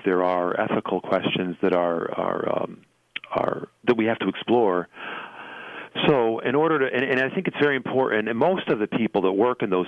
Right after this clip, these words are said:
fields, not all, of course, this is, you know, we don't wanna generalize, but th-, they're often atheists, right? I mean, they, they, they, they, it's, it's science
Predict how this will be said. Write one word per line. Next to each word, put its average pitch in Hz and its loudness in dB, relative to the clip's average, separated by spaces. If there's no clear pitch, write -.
fields, 90 2
not 117 0
all, 92 0
of - -8
course, 95 -2
this - -10
is, 92 -2
you 98 -4
know, 92 -2
we 90 0
don't 90 2
wanna 90 -2
generalize, 90 0
but 98 0
th-, 135 0
they're 139 2
often 139 -2
atheists, 92 -2
right? - 0
I - -4
mean, 98 0
they, 92 2
they, 87 0
they, 101 0
they, 92 2
it's, - -4
it's - 2
science 113 0